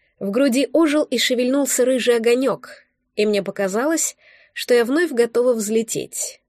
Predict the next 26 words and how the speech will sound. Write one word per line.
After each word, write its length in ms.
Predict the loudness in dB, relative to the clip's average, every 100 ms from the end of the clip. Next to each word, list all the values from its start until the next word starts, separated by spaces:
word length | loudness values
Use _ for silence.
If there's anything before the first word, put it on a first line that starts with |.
| _ _ _ _ _ _ _
Аврелий, 460 | -2 2 4 4 4
понимающе 560 | 0 0 0 0 -2
кивнул 460 | -2 -2 0 2 2
и 60 | 2
едва 220 | 2 0
заметно 460 | 0 0 -2 0 0
улыбнулся. 640 | 0 0 -2 -2 -8 -10 -14 _ _ _ _ _ _ _ _ _ _ _ _ _ 0
«Вам 340 | 2 2 2
показывали 600 | -2 -2 -2 2 2 0
технику 600 | 0 -2 0 -2 0 -2
трех 440 | 0 2 2 0 -6
вздохов?» — 920 | -6 -2 0 -2 -4 -18 -20 -20 _ _ _
спросил 640 | -8 -2 0 2 2 2 4
он. 340 | 2 2 -6 _ _ _ _ _ _ _ _ _ _ _ -6
«Показывали», — 760 | -6 -4 -6 -6 -2 0 0 -4 _ _ _ _ _
ответила 600 | 0 0 0 -2 -2 -2
я 260 | 2 2 2
и 80 |
стала 320 | 0 0 2 2
дышать 420 | 0 0 -2 -2
так, 260 | -4 -4
как 240 | -4 -6 -4
нас 280 | -6 -4 -4
учили 320 | -4 -2 0
в 80 | -2
академии. 760 | -2 -2 -2 -2 -4 -12 -16